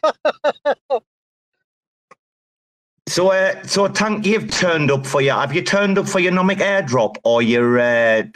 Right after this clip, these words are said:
Speaker 2: TerraSpaces Fin special fucking E P airdrop? Which one have you
Speaker 1: I'm
Speaker 2: came
Speaker 1: here, I'm
Speaker 2: for,
Speaker 1: here
Speaker 2: bro?
Speaker 1: for, I'm here for TerraSpaces, baby.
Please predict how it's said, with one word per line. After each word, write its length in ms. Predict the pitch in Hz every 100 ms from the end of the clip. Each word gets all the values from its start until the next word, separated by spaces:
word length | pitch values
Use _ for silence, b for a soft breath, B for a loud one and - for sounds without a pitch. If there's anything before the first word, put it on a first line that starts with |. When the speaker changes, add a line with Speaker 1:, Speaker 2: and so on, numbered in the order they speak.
| 120 -
Speaker 2:
TerraSpaces 880 | 151 143 135 - 147 139 143 131 -
Fin 420 | - 147 139 139
special 600 | 135 - 143 151 135 127
fucking 340 | 131 139 131
E 160 | 120 143
P 280 | 131 156 -
airdrop? 420 | 127 110 110 113
Which 180 | 156 139
one 120 | 151
have 120 | 143
you 60 | 147
Speaker 1:
I'm 60 | 190
Speaker 2:
came 140 | 196
Speaker 1:
here, 80 | 220
I'm 140 | 143
Speaker 2:
for, 100 | 208
Speaker 1:
here 80 | 233
Speaker 2:
bro? 100 | 202
Speaker 1:
for, 220 | 202 185
I'm 100 | 160
here 180 | 170 220
for 100 | 185
TerraSpaces, 680 | 165 190 170 - 170 160 131
baby. 300 | 143 143 147